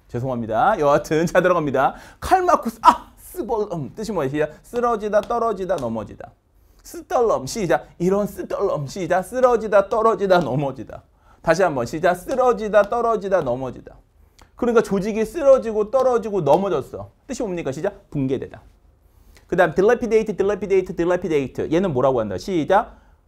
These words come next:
내가 저기 타동사로 쟤를 붕괴시키고 떨어뜨리고 넘어뜨리고 싶은 거야. 뜻이 뭡니까? 시작. devastate, 파괴시키다, 황폐케 하다. 확인해 보시고.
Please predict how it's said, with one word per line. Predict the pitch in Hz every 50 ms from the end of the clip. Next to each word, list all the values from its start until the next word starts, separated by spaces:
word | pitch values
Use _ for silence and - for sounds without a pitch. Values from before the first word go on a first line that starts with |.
| _ _ _
내가 | - 139 170 190 202 180
저기 | - 151 156 156 160 - -
타동사로 | - - 330 339 339 277 - 240 170 143 117
쟤를 | - 151 151 165 160 160
붕괴시키고 | - - - 170 180 190 185 202 196 - - - - 190 165 185 185 185 - _
떨어뜨리고 | - 269 262 254 269 254 254 - - - 160 165 175 160
넘어뜨리고 | 135 131 147 190 277 294 302 277 285 262 196 185 156 139 127 120
싶은 | 123 - - - - 123
거야. | - - - - _ _ _ _ _ _ _ _ _ _
뜻이 | - 247 214 247
뭡니까? | 208 185 175 165 131 120
시작. | - - 175 160 185 196 208 - - _ _ _ -
devastate, | - 185 208 226 226 226 226 220 175 170 - - -
파괴시키다, | - - 277 247 269 240 - - - - 202 202 185
황폐케 | 185 277 262 247 233 214 208 - 185
하다. | 131 104 - - -
확인해 | 214 220 202 175 135
보시고. | 107 190 - - _ -